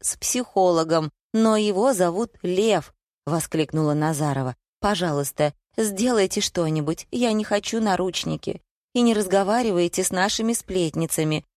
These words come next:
они вас неверно поймут, свою версию придумают, пойдут разговоры. Господи, за что мне это?» Я взяла Анну Николаевну под руку.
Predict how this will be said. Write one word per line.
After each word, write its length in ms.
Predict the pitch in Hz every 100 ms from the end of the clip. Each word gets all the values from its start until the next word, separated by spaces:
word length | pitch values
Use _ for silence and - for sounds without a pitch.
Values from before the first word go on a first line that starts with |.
| _ -
они 280 | 208 233
вас 160 | 220 220
неверно 460 | 208 202 220 214 208
поймут, 480 | 202 220 226 170 - _ -
свою 400 | - 208 226 202
версию 480 | 170 180 143 170 165
придумают, 640 | 180 170 190 165 151 139 _ -
пойдут 380 | 202 180 240 262
разговоры. 680 | 202 170 170 170 165 156 -
Господи, 680 | 196 175 202 - - - -
за 240 | 208 220
что 340 | 226 - 220 247
мне 260 | 240 220
это?» 460 | - 190 151 - 131 - _ _ _ _ -
Я 260 | 170 180
взяла 420 | 147 143 165 185 -
Анну 300 | 180 170 160
Николаевну 640 | 160 - 151 147 151 160
под 280 | 151 131 127
руку. 360 | 135 - 135